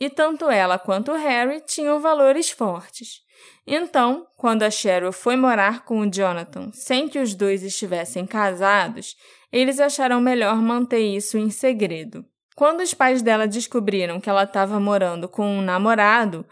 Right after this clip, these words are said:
ficaram muito decepcionados e não contaram pra nenhum dos amigos ou familiares que a filha tava vivendo de uma forma que eles desaprovavam.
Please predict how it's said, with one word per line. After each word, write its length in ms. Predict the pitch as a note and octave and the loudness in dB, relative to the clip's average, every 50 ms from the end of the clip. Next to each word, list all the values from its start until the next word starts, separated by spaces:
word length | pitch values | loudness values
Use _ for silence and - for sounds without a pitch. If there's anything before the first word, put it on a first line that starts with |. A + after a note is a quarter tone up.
| _ _ _ _ | _ _ _ _
ficaram 500 | _ - E4 D#4+ - D4+ A#3+ A#3 A#3+ B3 | _ -8 -8 -4 0 2 2 4 6 6
muito 460 | A#3+ A#3 A#3 B3 B3 C4 D4 D#4 E4+ D#4+ | 6 6 8 6 6 4 2 0 -2 0
decepcionados 1120 | D4 D#4 E4+ D#4+ - C4+ A3+ G#3+ - - - C4 B3 A#3 G3 F3+ F3 F3 F3 G3 - - - _ | 0 0 0 0 0 0 0 -2 -2 -2 0 0 0 2 0 -2 -2 -4 -6 -8 -10 -10 -12 _
e 120 | - A#3+ | 0 4
não 260 | A#3 A3+ A#3 A#3+ C#4 | 4 4 4 2 -2
contaram 640 | C#4+ - D#4 C#4 C4+ C4 A#3 G3+ G3 A3 A#3 A3+ A3 | -2 -2 -2 -2 -2 -2 0 0 2 2 2 2 2
pra 180 | A3+ G#3+ G3+ | 2 2 2
nenhum 420 | G3+ G#3 G#3 G3+ G3 F#3+ F#3+ G3+ A3+ | 2 2 0 -2 -4 -4 -4 -4 -2
dos 220 | A3+ A#3+ A3 G3 | -2 -2 -2 -2
amigos 680 | G#3 G3+ F#3+ F#3 F#3 G#3 A#3 A3 G3+ G3+ F3+ F3+ - - | -2 -4 -2 -2 0 0 -2 0 -2 -6 -6 -8 -10 -6
ou 160 | - G3 G3 | -4 -4 -4
familiares 800 | F#3+ - G#3 G3 G3+ G3+ A3 A#3 G#3+ F#3+ E3+ F3 F3 F#3+ G3 - | -2 -2 -2 -2 0 0 0 0 0 0 0 -2 -4 -6 -8 -10
que 160 | - - A#3 | -10 -6 -6
a 40 | G#3 | -6
filha 380 | G#3+ - - G#3 G3 F#3 G#3 G#3 | -6 -4 -8 -6 -4 -2 -4 -4
tava 320 | G#3 G#3 F#3+ F#3+ F#3+ G3 | -2 -2 -4 -2 -2 -4
vivendo 540 | G3+ G#3 A3+ G#3+ G3 G3+ F#3+ F#3 F#3+ G3+ G#3 | -4 -2 -2 -2 -2 -2 -4 -2 -2 -2 -4
de 100 | G3 G#3 | -2 -2
uma 180 | G#3 G#3 A3 A#3+ | -2 -2 -2 -4
forma 400 | A3 - G#3+ F#3 G3+ F#3+ F#3 G3+ | -2 -2 -4 -2 -2 -4 -6 -8
que 140 | G3+ - | -6 -6
eles 240 | G3 F#3 F3+ G3+ G3+ | -8 -6 -6 -8 -8
desaprovavam. 1000 | F#3+ F#3 G#3 A3 G#3 G#3 F#3+ F#3+ F#3+ G3+ G#3 G3+ F#3 F3 D#3+ A#1 - _ - | -8 -6 -6 -4 -2 -2 -2 -2 -2 -4 -6 -6 -6 -8 -12 -12 -16 _ -20